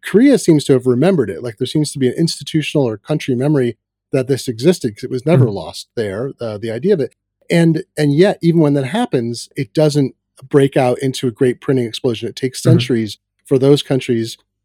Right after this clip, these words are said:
Speaker 1: to do it. And then in the digital era, you see it happened with phototype a bit too. I think phototype was, uh, complicated because of keyboard
Speaker 2: Ah.
Speaker 1: entry. And then you have it in the digital era where it took a long time. I, I heard a lecture in, uh,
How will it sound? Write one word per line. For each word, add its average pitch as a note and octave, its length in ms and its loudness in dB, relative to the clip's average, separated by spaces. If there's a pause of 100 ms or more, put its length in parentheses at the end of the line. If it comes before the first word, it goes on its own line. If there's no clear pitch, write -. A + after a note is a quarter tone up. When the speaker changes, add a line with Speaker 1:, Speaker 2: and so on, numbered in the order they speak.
Speaker 1:
to C#3 120 2
do C3 160 6
it. C3+ 120 2
And D3 140 2
then D#3 80 4
in D#3 60 4
the C#3+ 80 0
digital F3 320 4
era, B2 200 0
you A#2+ 120 -4
see - 160 -2
it B2 120 -2
happened D3 300 0
with B2 140 -2
phototype E3+ 520 4
a D3 60 -4
bit C3+ 260 2
too. D3+ 400 2
I C3 60 -6
think D3 180 -4
phototype D3 520 -2
was, A#2 240 -4 (560)
uh, C3 140 -6
complicated D#3+ 600 0
because A#2+ 260 -8
of A2 100 -12
keyboard D3 400 0
Speaker 2:
Ah. D3 40 4
Speaker 1:
entry. F3 380 -2 (280)
And C3 80 -4
then C3+ 120 2
you C#3+ 80 2
have C#3 280 -2
it C#3+ 120 -2
in C3 80 -8
the B2+ 80 -2
digital C#3 380 -2
era C3 360 -4 (220)
where C#3+ 120 4
it C3 60 -2
took - 140 -12
a D3+ 40 -2
long C#3 320 2
time. G3 280 -4
I, B2+ 100 -6
I C3+ 60 -2
heard D#3 120 0
a D3+ 40 4
lecture C#3+ 420 0
in, B2+ 180 -2
uh, A#2 220 -4